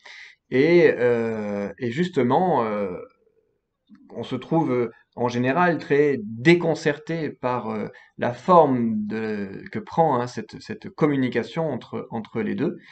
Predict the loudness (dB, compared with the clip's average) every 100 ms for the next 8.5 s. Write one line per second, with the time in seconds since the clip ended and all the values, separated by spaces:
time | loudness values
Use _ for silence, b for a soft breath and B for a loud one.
0 | B B 0 2 0 0 0 0 -2 -6
1 | -8 -12 -10 -6 -4 -4 -4 -6 -4 -4
2 | -4 -6 -4 0 0 0 0 0 0 -6
3 | -8 -10 -8 -6 -6 -8 B B B B
4 | -10 -8 -10 -14 _ 0 2 2 2 0
5 | 2 2 2 0 -2 -6 -4 -6 -2 0
6 | 2 2 2 0 -2 -4 -2 -4 -4 -4
7 | -2 -2 -4 -4 -6 -8 -6 -8 -6 -8
8 | -6 -6 -6 -8